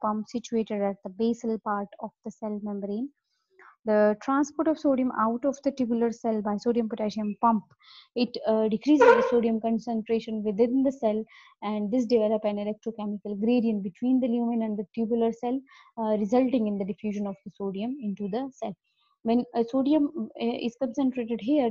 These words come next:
this sodium will move into the interstitium. So the level of sodium will decrease in this cell. This will form an electrochemical gradient.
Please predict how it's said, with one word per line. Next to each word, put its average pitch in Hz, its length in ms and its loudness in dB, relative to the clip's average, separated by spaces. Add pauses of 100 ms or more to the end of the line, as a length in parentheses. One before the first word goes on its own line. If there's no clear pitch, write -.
this 285 220 -2
sodium 233 340 0
will 214 140 0
move 220 220 -2
into 220 200 -2
the 208 80 -6
interstitium. 220 720 -6
So 233 100 -4
the 214 140 -2
level 247 320 2
of 269 160 -4
sodium 233 340 0
will 214 160 -2
decrease 226 440 2
in 214 140 2
this 202 220 -4
cell. 226 240 0 (400)
This 311 220 2
will 370 140 4
form 220 260 -2
an 208 140 -2
electrochemical 202 840 -4
gradient. 196 440 2